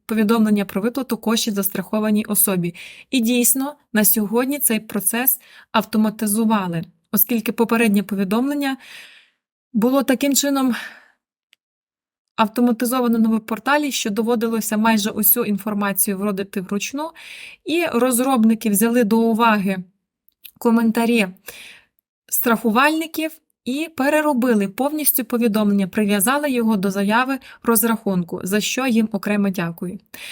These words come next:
Отже, розглянемо основні моменти, які пов'язані із повідомленням про виплату коштів застрахованим особам. Найперше, це щодо термінів.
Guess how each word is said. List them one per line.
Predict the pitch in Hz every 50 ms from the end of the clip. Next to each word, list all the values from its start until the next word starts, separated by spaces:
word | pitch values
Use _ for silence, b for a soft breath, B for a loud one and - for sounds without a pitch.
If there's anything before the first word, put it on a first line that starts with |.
| B B B B B
Отже, | 269 277 226 - 208 202
розглянемо | 233 240 254 302 339 339 339 320 302 - -
основні | 262 277 - - 311 311 302 294 277
моменти, | 233 220 208 208 220 254 294 311 302 -
які | 247 226 - - 220
пов'язані | - 226 208 226 254 262 254 262 247 240 233
із | - _ _ - 240 254 277 294 - - - - _ - B B B B B B
повідомленням | - 240 233 240 220 269 285 285 285 269 262 240
про | - - 226 208
виплату | 233 240 - 240 226 - 220
коштів | - - 240 240 - - 214
застрахованим | 196 220 208 - - 208 - - 233 220 226 220 220 214 214
особам. | - 220 - - 214 185 170 180 170 170 - _ _ -
Найперше, | 214 247 294 294 - 302 294 294 285 - - 254 254 B B B B
це | B - - 262
щодо | - - - 262 220 247 247
термінів. | 247 226 208 185 185 180 185 180 180 175 170